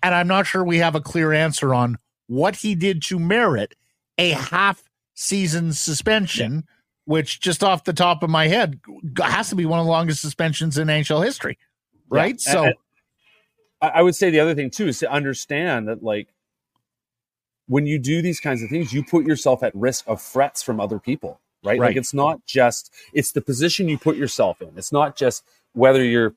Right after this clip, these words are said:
Speaker 2: betting for fun on a game that has, you know, every game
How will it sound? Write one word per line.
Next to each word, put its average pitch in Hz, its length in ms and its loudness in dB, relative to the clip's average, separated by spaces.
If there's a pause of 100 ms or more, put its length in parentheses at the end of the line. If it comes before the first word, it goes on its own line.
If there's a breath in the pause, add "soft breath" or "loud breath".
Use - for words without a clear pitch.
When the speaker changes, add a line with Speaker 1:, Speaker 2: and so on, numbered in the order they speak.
(120)
Speaker 2:
betting 127 300 4
for 110 160 -6
fun 113 640 0
on 98 600 -4
a 98 100 -6
game 107 460 -4
that 95 220 -6
has, 98 300 -6 (140)
you 123 140 -4
know, 85 100 -10 (320 loud breath)
every 160 320 4
game 123 320 2